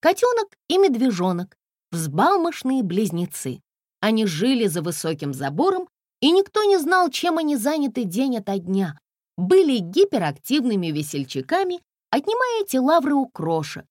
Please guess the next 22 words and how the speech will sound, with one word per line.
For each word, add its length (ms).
поэтому 400
от 220
них 320
пришлось 680
отказаться. 800
Бельчун. 720
Персонаж 560
со 200
страстью 600
к 100
науке 480
в 80
целом 520
и 120
химии 500
в 120
частности. 800
С 120
характерным 880
звуком 580
шевелил 540
ушами, 520